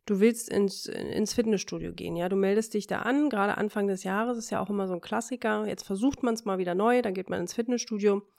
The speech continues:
und dann so nach ein paar Wochen oder Monaten stellst du dann so fest, oh, eigentlich, nee, ich will da nicht mehr hin. Irgendwas passiert dann immer im Außen, wie von wegen, ach, na ja, jetzt hab ich ja doch keine Zeit mehr, ach, nee, heute bin ich krank,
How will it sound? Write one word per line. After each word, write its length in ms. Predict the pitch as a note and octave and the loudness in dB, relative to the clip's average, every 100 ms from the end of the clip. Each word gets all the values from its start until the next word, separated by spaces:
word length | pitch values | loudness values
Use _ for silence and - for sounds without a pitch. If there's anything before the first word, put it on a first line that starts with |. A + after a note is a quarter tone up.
| - _ _ _ | -20 _ _ _
und 140 | G3+ F3+ | -2 2
dann 140 | F3+ | 2
so 100 | F#3 | 4
nach 160 | F#3+ F3 | 2 2
ein 100 | F3 | -2
paar 180 | E3 D#3+ | -2 -2
Wochen 280 | F3+ G3+ | 0 0
oder 180 | E3+ E3 | 2 0
Monaten 420 | E3 F3 F#3+ F#3 | 0 0 0 -2
stellst 260 | F3+ E3+ - | -6 -8 -6
du 40 | |
dann 60 | E3 | -8
so 60 | E3 | -8
fest, 300 | - D#3+ - | -12 -12 -10
oh, 200 | C#3 C#3 | -10 -10
eigentlich, 480 | D#3 D3 D3+ - - _ | -10 -12 -14 -18 -20 _
nee, 180 | C#3+ B2+ _ _ | -10 -10 _ _
ich 140 | G#3+ F3+ | -8 -6
will 100 | D#3 | -4
da 80 | C#3 | -6
nicht 160 | - | -10
mehr 80 | C#3 | -12
hin. 120 | - | -6
Irgendwas 600 | - C4 C#4 G#3+ G#3+ - - - - - _ | 4 4 4 0 -2 -8 -16 -18 -20 -20 _
passiert 440 | - F3+ - C4+ C4 | -6 -4 0 0 2
dann 120 | A3+ | 0
immer 220 | G#3+ G#3 | 0 0
im 100 | G3 | 0
Außen, 440 | - G3 G#3 G#3+ G3 | 2 2 2 0 -2
wie 80 | |
von 260 | F#3+ F#3 F3+ | -2 -2 -2
wegen, 280 | F#3+ G3 F#3+ | 0 0 -2
ach, 160 | E3 F3+ | -2 -2
na 100 | F#3 | -2
ja, 140 | E3+ | -2
jetzt 160 | D#3+ - | -6 -10
hab 60 | |
ich 60 | D#3+ | -10
ja 80 | C#3 | -8
doch 160 | G#3 | -6
keine 220 | - G3+ | -4 -6
Zeit 300 | G3+ - F#3 | -6 -10 -6
mehr, 140 | F3+ - | -6 -6
ach, 160 | - - _ - - _ | -10 -18 _ -20 -20 _
nee, 160 | G3+ F#3+ | 2 4
heute 180 | F#3+ F#3+ | 2 -2
bin 100 | F3 | -6
ich 120 | E3+ | -4
krank, 380 | - G#3+ G#3+ | 0 0 0